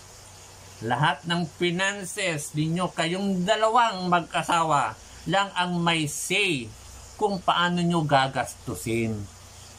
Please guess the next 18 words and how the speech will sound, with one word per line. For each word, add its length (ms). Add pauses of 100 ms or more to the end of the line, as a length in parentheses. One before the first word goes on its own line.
(760)
You 180
learn 480
how 480
to 80
save. 480 (1040)
Matututo 880
din 160
kayong 480
kumayo 560
dahil 400
wala 320
kayong 240
aasahan 560
na 80
magbabayad 720
ng 160 (160)
bills 640 (400)
at 160